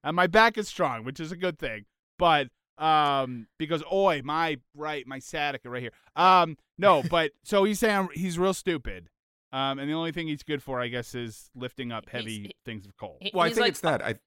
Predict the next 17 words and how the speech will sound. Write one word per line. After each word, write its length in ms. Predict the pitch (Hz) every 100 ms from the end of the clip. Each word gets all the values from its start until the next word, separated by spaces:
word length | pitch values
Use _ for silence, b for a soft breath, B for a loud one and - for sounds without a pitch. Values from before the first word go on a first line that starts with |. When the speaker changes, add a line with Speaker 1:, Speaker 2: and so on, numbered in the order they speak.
| _ _ _ _ _ _ _ -
Speaker 2:
he's 160 | 233
like, 140 | 254 254
"All 120 | 269
I 120 | 294
got 180 | 294 294
going 240 | 294 311
for 240 | 320 226 196
me 160 | 190
is 140 | 180 165
this 180 | 208 -
body." 540 | 202 202 226 156 147 _ _ _ _
Huh? 220 | 185 208 269
Am 60 |
I 140 | 190 165
right? 380 | 165 180 262 285 277
Speaker 1:
<laughs> 100 | 143
Right. 300 | 147 117